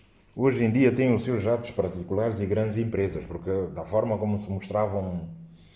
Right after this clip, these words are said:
amantes da escola, espero realmente que estejam bem da vida. Mas eu fiquei full há dias quando entrei numa papelaria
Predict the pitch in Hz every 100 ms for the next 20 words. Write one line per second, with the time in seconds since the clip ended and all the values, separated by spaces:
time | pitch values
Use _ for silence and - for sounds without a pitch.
0 | - - - - - 104 113 110 110 95
1 | 110 - 104 117 135 - - 95 92 85
2 | 87 85 95 107 - 120 151 104 98 -
3 | - _ - - 98 98 98 92 107 117
4 | 120 117 113 104 - - - - - -
5 | 98 95 120 127 127 117 117 110 120 101
6 | 98 107 104 107 107 101 101 101 101 95
7 | 92 90 90 92 87 92 113